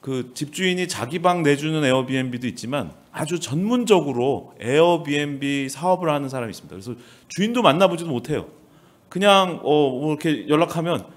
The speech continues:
"아, 키 번호 몇 번이고요?" 알아서 탁 하고. 이게 보면은 이게 전-, 전문적으로 집을 빌려주는 사람들이죠. 그래서 이거는 이제 사업자로서 부동산을 잔뜩 매입해가지고, 어, 이렇게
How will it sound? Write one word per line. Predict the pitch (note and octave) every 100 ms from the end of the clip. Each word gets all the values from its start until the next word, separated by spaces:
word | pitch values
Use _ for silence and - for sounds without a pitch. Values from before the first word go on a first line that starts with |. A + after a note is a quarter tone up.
| -
"아, | - B2+ -
키 | G#3+
번호 | F#3 F3 D#3+
몇 | B2+
번이고요?" | C#3+ C#3 C3 D3
알아서 | A2 C#3 C#3 C3
탁 | - - A#2
하고. | A#2+ - - - _
이게 | C3+
보면은 | B2+ B2 C#3+ D3
이게 | A#2+ A2
전-, | - A2+ C#3 - -
전문적으로 | - B2 D#3+ G3+ G3+ F#3 E3 E3 F#3
집을 | F#3 C#3 D3
빌려주는 | B2 C3 C3 B2+ A#2+
사람들이죠. | C3 C3 G#2+ E2+ - - _ - - - -
그래서 | - G3+
이거는 | F3 F#3 B3 B3 B3 A#3
이제 | F3+
사업자로서 | E3 B3 D4+ D4+ B3 A3+ G#3 G3+ F#3+ F3 - - -
부동산을 | - D3 G3+ G3 F#3+ F3+
잔뜩 | - F#3 G#3
매입해가지고, | D3+ C#3 - B2+ A#2 A#2 D3 F2 - - _ _
어, | - G#2+ G2+
이렇게 | D#2 B2